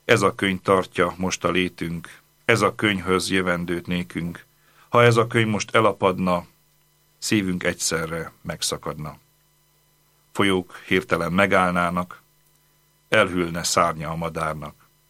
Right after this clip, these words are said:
Szikla zuhanna a zöld fűre, s a levegő elsötétülne.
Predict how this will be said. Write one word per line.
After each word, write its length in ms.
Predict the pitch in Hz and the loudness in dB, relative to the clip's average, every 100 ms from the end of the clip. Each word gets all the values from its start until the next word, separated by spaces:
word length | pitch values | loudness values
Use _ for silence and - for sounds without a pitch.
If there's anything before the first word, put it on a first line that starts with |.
| _ _ _ _ _ _ - | _ _ _ _ _ _ -6
Szikla 400 | - 131 110 101 | 0 2 4 4
zuhanna 540 | 104 101 95 92 90 | 2 -2 0 0 -2
a 60 | 90 | -2
zöld 280 | 95 90 - | -2 -2 -2
fűre, 440 | 104 98 90 87 - _ _ _ _ _ _ _ | -2 0 0 -2 -10 _ _ _ _ _ _ _
s 120 | - - | -12 0
a 100 | 98 | 2
levegő 580 | 107 92 87 85 80 - _ _ | 2 0 -4 -6 -6 -10 _ _
elsötétülne. 1040 | 80 78 - 71 82 78 - 76 76 71 | -8 -4 -6 -6 -12 -16 -14 -16 -16 -18